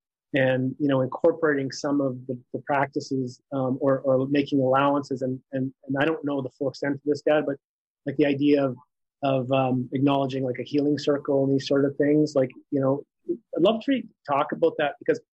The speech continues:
I also believe, like, weirdly, Emily, that some of this, some of the stuff that I've learned, I've, you know, learned, and I'm the layman, um, but it really kind of connects with, I would call, like,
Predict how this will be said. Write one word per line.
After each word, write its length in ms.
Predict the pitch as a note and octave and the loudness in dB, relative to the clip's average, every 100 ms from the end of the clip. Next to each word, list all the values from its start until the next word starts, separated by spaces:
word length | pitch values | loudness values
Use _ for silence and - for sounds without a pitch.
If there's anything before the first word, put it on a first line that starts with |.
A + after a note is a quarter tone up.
| _ _ - | _ _ 0
I 40 | |
also 260 | G3 B3+ E4 | 2 4 2
believe, 440 | C4 F#3 F#3 F3+ E3 | 2 2 2 2 0
like, 180 | D3 - E3 - _ - - | -4 -4 -14 -14 _ -20 -2
weirdly, 420 | D3+ E3+ F3+ F3+ | 4 4 4 4
Emily, 320 | F3+ F#3 F#3 | 4 4 4
that 180 | E3 D3 - _ | 2 2 -4 _
some 220 | _ F3 F3+ | _ 2 6
of 60 | |
this, 260 | E3+ E3+ - - D3+ | 4 2 -12 -8 0
some 160 | F3+ | 4
of 160 | E3+ D#3+ | 4 2
the 80 | D3+ | -2
stuff 240 | E3 C#3 | -2 2
that 100 | D3+ | 4
I've 180 | C#3+ C3+ - - E3 | 2 0 -8 -16 0
learned, 460 | D3 E3 F3+ F3 | 4 4 4 0
I've, 200 | C#3 D3 - _ - | -4 -4 -8 _ -2
you 140 | D3+ | 0
know, 100 | C3+ D3 | 0 2
learned, 360 | D#3+ F3 E3 | 4 4 4
and 100 | D3+ | 2
I'm 100 | D3 | 0
the 60 | D3 | 0
layman, 500 | D#3 E3 D3 C#3 C#3 _ _ _ | 2 2 2 0 -6 _ _ _
um, 300 | D3 C#3+ C#3 D#3+ | 0 2 0 0
but 100 | D#3 | 0
it 60 | E3 | 0
really 220 | G3 C#4 - | 2 2 2
kind 120 | B3 B3+ | 0 0
of 60 | |
connects 320 | A#3+ G3+ - | 0 -4 -2
with, 100 | F3 | 0
I 140 | E3 D#3+ | 2 2
would 140 | E3 | 0
call, 340 | - D#3+ D#3 D3 | -2 2 4 4
like, 220 | D3 | 2